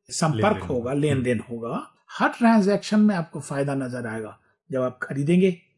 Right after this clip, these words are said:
Speaker 1: जब आप उसका शुरू में कागज बनाएंगे जिस पर सरकार ने छूट दे रखा है, रोड टैक्सेस को माफ कर रखा है, जब आप उसकी पार्किंग करने जाएंगे, पार्किंग एरिया जो है उसके लिए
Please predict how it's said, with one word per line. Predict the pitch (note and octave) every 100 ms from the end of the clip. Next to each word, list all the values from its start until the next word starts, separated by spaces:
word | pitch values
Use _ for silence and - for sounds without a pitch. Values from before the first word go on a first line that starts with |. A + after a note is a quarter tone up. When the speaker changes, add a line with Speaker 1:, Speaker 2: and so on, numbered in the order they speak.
| _
Speaker 1:
जब | C3 C3+ C3+
आप | C#3 C#3+
उसका | C#3+ - D#3 C3+ - _ _
शुरू | - - D3+
में | D3 C#3+
कागज | - B2 B2 E3
बनाएंगे | E3 F3 F3 F3+ E3+
जिस | B2+
पर | B2+
सरकार | B2 C3+ A#2 B2+
ने | B2+ B2 A2+ _ _
छूट | - - F#3+
दे | E3+ F3+
रखा | E3+ - D#3+
है, | E3 - _
रोड | B2+ C3+ C3
टैक्सेस | A#2 - E3+
को | D#3
माफ | E3+ E3+ E3+
कर | F3
रखा | E3 C#3+ E3
है, | E3+ - -
जब | D3+ D#3+
आप | E3 D#3
उसकी | - F3+
पार्किंग | - E3+ F3 G#3 G3
करने | F3+ F3+
जाएंगे, | F3 F3 F3 F3+
पार्किंग | - C#3 C#3 C#3 C3
एरिया | C3+ E3+ F#3
जो | F3
है | E3+
उसके | E3 -
लिए | E3+ E3 E3+